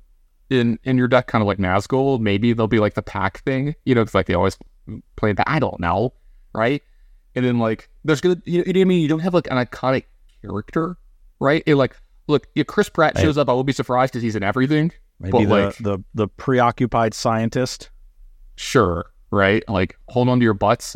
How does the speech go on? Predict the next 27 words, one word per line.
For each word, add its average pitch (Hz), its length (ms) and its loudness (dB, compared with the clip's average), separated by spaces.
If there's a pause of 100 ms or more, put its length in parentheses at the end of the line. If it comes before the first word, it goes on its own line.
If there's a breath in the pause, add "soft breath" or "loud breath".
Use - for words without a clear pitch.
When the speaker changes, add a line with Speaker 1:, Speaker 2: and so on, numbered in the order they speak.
(120)
Speaker 1:
Can - 80 -4
we 123 60 4
get 127 80 6
a - 20 2
card 120 220 -2
called 110 160 0
"Hold 107 160 0
On 107 80 2
to 104 40 2
Your 98 120 2
Butts," 95 240 0
please? 131 420 -4 (240)
Do 123 120 -6
you 147 80 2
remember 226 200 4
that 160 120 -2
Samuel 160 280 2
L. 135 60 4
Jackson 110 400 -2
was 107 100 2
in 104 80 2
Jurassic 95 320 0
Park? 104 240 0
That's 143 140 -4
how 180 60 6
long 117 320 2
ago 95 160 -8